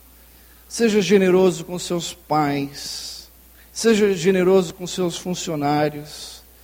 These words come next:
Seja generoso com seus colaboradores, com seus amigos, com seus irmãos. Use dessas medidas, escolha uma dessas medidas e seja generoso.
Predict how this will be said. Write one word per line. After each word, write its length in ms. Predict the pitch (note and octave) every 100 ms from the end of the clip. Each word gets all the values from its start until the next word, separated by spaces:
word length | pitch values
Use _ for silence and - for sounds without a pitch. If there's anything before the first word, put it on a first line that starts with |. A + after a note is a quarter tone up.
| - - -
Seja 380 | - A3 G#3+
generoso 840 | F#3+ G3+ F#3+ F#3+ G3 F#3 F3 F3 - - - -
com 120 | F#3+
seus 240 | - F3+
colaboradores, 960 | - F#3+ E3+ E3 E3 D#3 D#3 E3 D#3 D3
com 120 | F3
seus 320 | E3 E3+ E3
amigos, 540 | D#3 D3+ D3 D3 D#3 D3+
com 180 | G3 F#3
seus 360 | - F#3 D#3+
irmãos. 840 | D#3 C#3 C#3 C#3 C#3 - - - - _ _ _ _ - _ - _ -
Use 540 | G3 B3 C4+ F#3+ E3 F3
dessas 420 | F3 F3+ F3+ D#3
medidas, 540 | F3 E3 F#3+ G#3 F#3+
escolha 640 | E3 - - A3 A#3+ B3 G3
uma 160 | F3+
dessas 380 | E3+ E3 E3 D3+
medidas 920 | D#3 C#3 C#3+ C#3+ C3+ A2+ - - - A3
e 80 |
seja 680 | D3 - D3+ D3 C3+ C3 A#2+ - - - -
generoso. 840 | - C#3 B2+ A#2+ A#2+ - - -